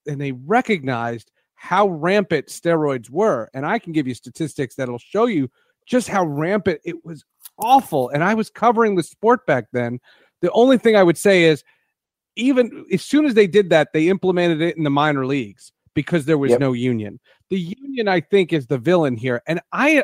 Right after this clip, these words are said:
Speaker 1: I don't even think Don Fehr is the ultimate villain. He was doing what he was doing for the players. I just think it's assumed that baseball was smiling behind closed doors. I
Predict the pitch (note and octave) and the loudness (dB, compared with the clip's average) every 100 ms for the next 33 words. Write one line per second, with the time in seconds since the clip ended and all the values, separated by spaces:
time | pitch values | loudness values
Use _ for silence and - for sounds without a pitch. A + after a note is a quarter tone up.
0 | - A#3+ D#4+ A#3+ F3+ E3 - G3+ F#3+ - | 2 4 4 4 2 -2 2 4 4 0
1 | F#3+ G3 - A3 C4+ G3 F3 _ _ _ | 2 2 -2 -4 0 0 0 _ _ _
2 | - G3 D3 C#3+ - F#3+ G#3 G#3 F#3+ F3 | 4 4 2 -10 -4 2 4 2 -2 -6
3 | D#3 D4 C#4+ G#3 - D4+ D4+ E3+ _ G3+ | -4 -2 -2 -4 -10 -16 -16 -18 _ -14
4 | A3+ A3 F#3+ F#3 D#3 F#3 F3+ C3+ F3 F3+ | -10 -10 -6 -6 -6 -8 -8 -6 -4 -4
5 | E3+ - D#3 C#3 B2+ _ A3 G#3 A#2 G2 | -4 -6 -6 -6 -10 _ 0 2 -2 -8
6 | _ _ _ _ _ - F#3+ E3 C4 - | _ _ _ _ _ 0 0 2 0 2
7 | A#3 F#3+ F3 D3 - - C4 C#4 G#3 D3+ | 0 0 -2 -6 -12 -8 0 2 2 2
8 | C#3+ C#3 B2+ F3 G3 - D#3+ D3 C3 - | -2 -4 -2 -2 -2 -2 -2 -2 -4 -10
9 | - - F3 G3+ F3+ D3 C3 B2+ D#3+ D3+ | -16 -6 -4 -2 -2 -2 -4 -4 -4 -6
10 | C3+ C3+ A#2 G#3 G#3+ F3+ D3 _ _ _ | -6 -8 -2 2 4 2 -2 _ _ _
11 | E3 | -6